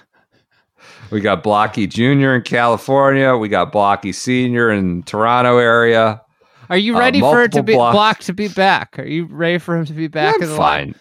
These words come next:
Speaker 2: Do you
Speaker 1: Yes.
Speaker 2: think that, do
Speaker 1: I
Speaker 2: you
Speaker 1: don't
Speaker 2: think
Speaker 1: wanna
Speaker 2: there's more or less social content this, this time around?
Speaker 1: Uh, I don't think it's possible to have more. I think the afterglow of the P G A has faded a little bit. I, I think there won't be as much, but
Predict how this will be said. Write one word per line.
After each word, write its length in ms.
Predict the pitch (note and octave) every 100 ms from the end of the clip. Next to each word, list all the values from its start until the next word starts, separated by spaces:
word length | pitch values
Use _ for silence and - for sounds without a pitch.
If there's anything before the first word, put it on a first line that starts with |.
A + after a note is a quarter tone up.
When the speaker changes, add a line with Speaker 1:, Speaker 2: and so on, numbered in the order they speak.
| -
Speaker 2:
Do 60 |
you 60 | A#2+ G2
Speaker 1:
Yes. 80 |
Speaker 2:
think 160 | A#3+ A#3+
that, 180 | A#3+ F3+
do 80 | F#3
Speaker 1:
I 20 |
Speaker 2:
you 60 | G#3+
Speaker 1:
don't 60 |
Speaker 2:
think 100 | - A#3+
Speaker 1:
wanna 100 | A3
Speaker 2:
there's 180 | G#3
more 280 | F3+ G3 G3+
or 80 | F#3+
less 240 | E3+ E3
social 420 | - D3 C3 - A2+
content 600 | B2+ G#2 G#2 A#2 G2+ G#2
this, 300 | G#2 - - -
this 240 | A#2 G#2+
time 220 | - G#2+ G2+
around? 320 | G2+ - - - _ _ _ _ _ _ _ _ _ _ _ _ _ _ _ _ _
Speaker 1:
Uh, 520 | C3 C#3+ C#3 C3+ B2+ -
I 140 | B2
don't 160 | E3+ F#3
think 120 | E3+
it's 80 | B2+
possible 420 | - A#2 B2+ B2
to 60 | G2+
have 120 | F2+
more. 520 | F#2+ A#2+ A2+ A2+ A2 _ _ _ _ _ _ _ _ _ _ _ -
I 180 | C3+
think 200 | C3+ C#3+
the 100 | B2
afterglow 540 | A2+ A#2+ - C3 A2 A2
of 60 |
the 60 | G2+
P 180 | - A2
G 220 | F#2+ F#2
A 100 | F#2+
has 140 | G#2 F#2+
faded 380 | - F#2+ F#2+ F2+
a 40 |
little 280 | E2+ F2 F#2
bit. 260 | - A#2
I, 260 | - A#2+ -
I 40 |
think 240 | A2 A#2+ -
there 100 | F#2+
won't 220 | F#2 E2+
be 120 | F#2+
as 340 | E2 E2 E2 -
much, 400 | - - - - -
but 280 | A2+ -